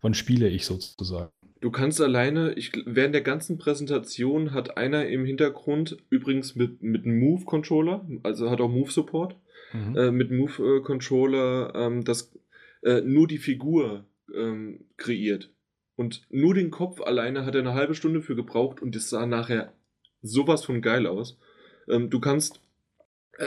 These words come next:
Speaker 2: alle möglichen Figuren und, äh, äh, wie, wie nennt sich das denn? Rundungen, nicht Rundungen, sondern Formen,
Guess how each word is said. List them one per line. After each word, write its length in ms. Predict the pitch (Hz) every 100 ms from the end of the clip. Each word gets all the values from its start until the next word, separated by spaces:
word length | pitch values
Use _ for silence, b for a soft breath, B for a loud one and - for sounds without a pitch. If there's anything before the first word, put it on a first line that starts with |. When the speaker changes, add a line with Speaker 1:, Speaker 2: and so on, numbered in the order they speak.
| -
Speaker 2:
alle 180 | - 151
möglichen 400 | 156 151 147 131
Figuren 560 | 143 117 131 160 160
und, 340 | 113 131 123 -
äh, 400 | 123 123 120 120
äh, 500 | 110 - - 82 117 - -
wie, 280 | 101 110 117
wie 100 | 110
nennt 180 | 113
sich 120 | 143 131
das 200 | 107 -
denn? 280 | 107 104
Rundungen, 680 | - 123 139 156 160 160 -
nicht 160 | 113 110
Rundungen, 320 | 113 113 104
sondern 340 | 107 113 107 - - _ b b b -
Formen, 540 | - 135 139 107 92